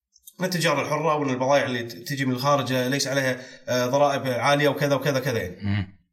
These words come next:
Speaker 1: طبعًا هذا كلها الغرب يغلفها ال-، التجارة الحرة، آه، الديمقراطية، المساواة، آه، عشان يمرر أفكاره ومصالحه هو، مو مصالح الشعوب هذه.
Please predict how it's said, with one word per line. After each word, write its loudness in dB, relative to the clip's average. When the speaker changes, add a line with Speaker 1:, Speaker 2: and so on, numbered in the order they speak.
Speaker 1:
طبعًا 0
هذا 2
كلها 0
الغرب 2
يغلفها 2
ال-، -4
التجارة 2
الحرة، 0
آه، 2
الديمقراطية، 2
المساواة، 2
آه، 2
عشان 0
يمرر 2
أفكاره 2
ومصالحه 0
هو، 0
مو 2
مصالح 2
الشعوب -6
هذه. -10